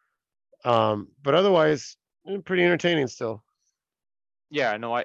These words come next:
Speaker 2: I enjoyed 'em. I enjoy both episodes. Yeah, the, the V I Ps were a little over the top for a show that's been pretty, you know, subdued and subtle up until this point. But,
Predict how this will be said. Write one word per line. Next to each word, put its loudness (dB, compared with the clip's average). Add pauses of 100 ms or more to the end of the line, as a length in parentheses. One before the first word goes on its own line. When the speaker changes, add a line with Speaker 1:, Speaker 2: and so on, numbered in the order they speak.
Speaker 2:
I -2
enjoyed -4
'em. -4
I 2
enjoy 0
both -4
episodes. -8
Yeah, 0
the, -4
the -4
V 0
I 0
Ps -8
were -4
a -2
little -4
over -4
the -8
top -4 (140)
for -6
a -6
show -4
that's -4
been -8
pretty, -4 (760)
you -2
know, 0
subdued -4
and -6
subtle -2
up -8
until -8
this -8
point. -6
But, -4